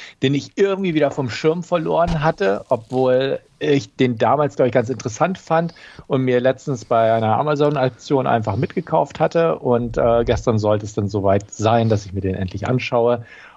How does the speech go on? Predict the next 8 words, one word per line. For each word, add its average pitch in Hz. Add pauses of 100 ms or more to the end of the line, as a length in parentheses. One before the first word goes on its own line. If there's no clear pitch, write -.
Und, 110
ähm, 113 (100)
ja, 180 (220)
somit 120 (400)
rotierte 123
Strange 117 (140)
Dreams 131
beziehungsweise 110